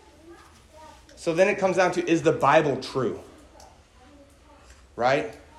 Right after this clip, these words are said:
Are you guys, any of you feel prepared to answer any of those with some conviction, right?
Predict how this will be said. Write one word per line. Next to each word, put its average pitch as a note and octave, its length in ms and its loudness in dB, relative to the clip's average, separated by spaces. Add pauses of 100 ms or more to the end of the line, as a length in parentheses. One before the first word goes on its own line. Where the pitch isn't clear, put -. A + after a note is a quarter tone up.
(500)
Are A#2+ 40 -8
you F3 120 -4
guys, F#3+ 420 4
any F3+ 180 -2
of E3 160 0
you D#3+ 100 -8
feel D#3+ 220 -4
prepared D3 720 -2 (1500)
to - 160 -4
answer D3 360 -4
any D3+ 260 -2
of C#3 100 -2
those A#2+ 300 -2
with A#2+ 180 -8
some B2+ 240 -6
conviction, A2+ 600 -8 (140)
right? A2+ 300 -4